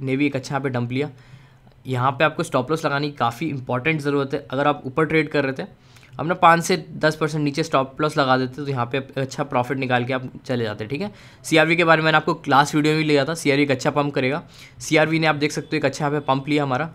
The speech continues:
एक अच्छा प्रॉफिट दिया और यहाँ पे हमेशा प्रॉफिट बुक करते चलो, ठीक है। ये नहीं है कि आप वेट करो कि ऊपर जाएगा, ऊपर जाएगा, हमेशा प्रॉफिट बुक करते चलो। लेकिन सीआरवी ने भी एक अच्छा यहाँ पे सपोर्ट लिया है,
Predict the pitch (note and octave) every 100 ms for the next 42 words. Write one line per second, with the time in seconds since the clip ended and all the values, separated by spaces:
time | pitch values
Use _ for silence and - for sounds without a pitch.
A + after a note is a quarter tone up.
0 | - C3+ B2+ D3+ C#3 B2+ D#3 C3+ C3+ F3
1 | - - - - C#3+ C#3 E3 D3+ D#3 -
2 | D3 D#3+ D3+ D3+ C#3 B2+ B2 A2+ A2+ F3
3 | F#3+ C#3+ D3 D3+ D3+ D#3+ C#3+ - - -
4 | C3 C3+ C#3+ C#3+ C3+ C3+ C#3+ B2+ C3 B2
5 | B2 B2 B2+ A#2 B2 F#3 - - - C3
6 | D3 F3+ C#3 C#3 D3 D3 C#3+ B2 A#2 -
7 | A#2 C3 D3+ - D3 D3+ D#3+ D#3 D#3 D#3
8 | C#3 D3+ C#3+ D3 C#3 B2 D3+ D3 C#3+ F3+